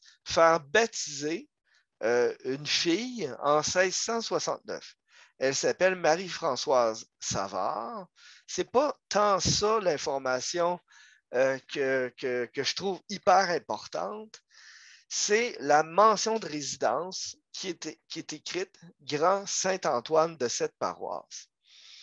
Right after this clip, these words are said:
Alors, à ce moment-là, en seize cent quatre-vingt-dix-neuf, c'est la première fois pour l'histoire, euh, des pionniers Savard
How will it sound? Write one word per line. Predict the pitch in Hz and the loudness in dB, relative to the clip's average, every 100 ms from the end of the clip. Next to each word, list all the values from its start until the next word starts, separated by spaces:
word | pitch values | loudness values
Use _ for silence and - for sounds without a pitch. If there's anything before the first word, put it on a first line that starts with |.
| - - - - _ | -18 -14 -14 -16 _
Alors, | 104 117 - | 2 2 4
à | 196 | 2
ce | - 240 | 0 2
moment-là, | 240 208 131 110 160 - | 4 4 2 2 0 0
en | 143 139 | -2 -4
seize | - 208 220 208 | -2 0 0 -2
cent | - 220 233 226 - - 123 - | -4 -2 -4 -6 -6 -4 -4 -4
quatre-vingt-dix-neuf, | 208 185 165 131 113 117 113 151 - | -4 -2 -2 -2 -6 -8 -6 -4 -6
c'est | - | -4
la | 131 113 | -2 -2
première | - 226 233 180 | 0 0 0 -2
fois | - 180 175 139 175 - _ - - _ _ | -4 -8 -2 0 0 -6 _ -20 -20 _ _
pour | - 170 | 0 2
l'histoire, | 170 170 - 196 202 196 175 - | 2 -2 2 4 6 6 4 2
euh, | 123 | -4
des | 127 139 | -4 -8
pionniers | - 190 170 160 165 | 0 4 4 2 -4
Savard | - 104 104 107 135 175 | -2 -2 -2 -2 -2 -4